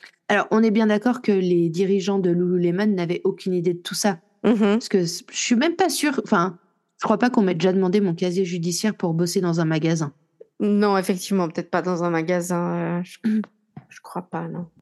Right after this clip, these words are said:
Speaker 1: Pour la police, ils sont sûrs de leur coup et ils montent leur dossier. Et, euh, Brittany reste incarcérée jusqu'au procès. Et c'est au procès qu'on découvre les détails les plus sordides et un peu sanglants de l'affaire.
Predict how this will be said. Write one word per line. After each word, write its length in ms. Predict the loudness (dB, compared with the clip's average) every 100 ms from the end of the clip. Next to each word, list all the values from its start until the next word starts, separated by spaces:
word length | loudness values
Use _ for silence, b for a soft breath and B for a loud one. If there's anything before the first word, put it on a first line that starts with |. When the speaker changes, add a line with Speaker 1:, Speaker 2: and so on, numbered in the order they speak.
| _ _
Speaker 1:
Pour 120 | 0 2
la 140 | 2
police, 360 | 2 0 0 0
ils 60 |
sont 140 | 0 -2
sûrs 260 | 0 2
de 80 | 4
leur 260 | 2 0 -4
coup 300 | 0 2 2
et 120 | 2
ils 80 | 2
montent 240 | 0 -2 -4
leur 180 | -4
dossier. 520 | -2 -2 0 0 0 -6 _ _ _ _ _ _
Et, 300 | 2 2 0 -4
euh, 120 | -4
Brittany 500 | -2 -2 0 2 2
reste 340 | 2 2 0 -2
incarcérée 760 | -4 -2 -4 -2 0 0 0 -4 -14
jusqu'au 420 | -4 -2 -2 -4
procès. 360 | -4 -6 -6 -10 _ _ _ _ -2
Et 80 | 2
c'est 160 | 2
au 80 | 2
procès 340 | 2 0 0
qu'on 160 | 0 0
découvre 580 | 0 0 0 2 2 0
les 280 | 0 0 0
détails 420 | -2 0 2 2
les 140 | 2
plus 220 | -2 -6
sordides 600 | -4 -2 0 0 0 0
et 100 | 0
un 120 | 0 0
peu 120 | -2
sanglants 540 | 0 0 2 2 0
de 320 | 0 0 0 0
l'affaire. 480 | -2 -4 -6 -8